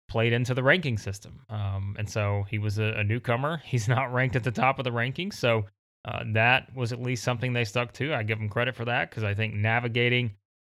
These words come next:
the ranking system is not always easy to do. I think sometimes it's a hindrance more than it helps, uh, but it's in place for a reason,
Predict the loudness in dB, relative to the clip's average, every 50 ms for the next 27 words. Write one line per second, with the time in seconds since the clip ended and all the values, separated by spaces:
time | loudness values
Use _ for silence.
0 | _ _ -4 -2 2 2 4 2 2 2 -2 -2 0 0 -2 0 0 0 0 2
1 | 0 2 2 2 4 4 6 6 6 4 2 0 0 2 2 4 2 2 2 2
2 | 0 0 0 0 0 0 0 0 0 -2 -2 -2 -4 -4 -2 -2 -4 -4 -4 -4
3 | -6 -2 0 0 2 2 2 0 -2 -2 -4 -4 -4 -4 -2 -2 -2 -4 -4 -6
4 | -6 -6 -4 -4 -2 -2 0 0 2 4 4 4 2 0 -8 -12 -12 -16 -20 _
5 | _ _ -12 -10 -10 -8 0 4 6 8 8 6 4 0 -10 -16 _ -8 -8 -6
6 | -4 -4 -4 -4 -2 0 0 2 2 0 -2 -4 -8 -12 -14 _ _ _ -8 -6
7 | -4 -2 0 0 0 0 0 -2 -4 -6